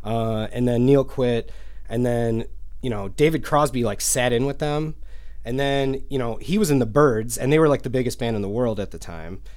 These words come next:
So they always had, like, this clout going along with them. And then when Graham Nash moved to L A, he was in, uh, the Hollies. So, like, they all kind of had this, like,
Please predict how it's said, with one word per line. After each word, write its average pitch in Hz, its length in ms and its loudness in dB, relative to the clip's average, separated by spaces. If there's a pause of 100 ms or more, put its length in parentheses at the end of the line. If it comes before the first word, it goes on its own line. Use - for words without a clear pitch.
(280)
So 127 380 2
they 165 180 2
always 214 320 4
had, 180 180 0
like, 139 140 0
this - 140 -4
clout 120 500 -6
going 110 180 -6
along 110 240 -4
with 98 120 -8
them. 90 120 -10
And 131 100 0
then 147 120 4
when 139 120 6
Graham 156 300 2
Nash 156 400 2 (280)
moved 135 200 0
to 123 80 -2
L 113 200 0
A, 131 260 2
he 160 180 -2
was 202 200 2
in, 120 360 2
uh, 107 200 -2
the 113 80 -2
Hollies. 95 480 -2 (400)
So, 175 180 6
like, 175 180 6
they 185 140 4
all 202 240 4
kind 202 200 0
of 143 80 -2
had 165 300 2
this, 135 200 -2
like, 120 200 -4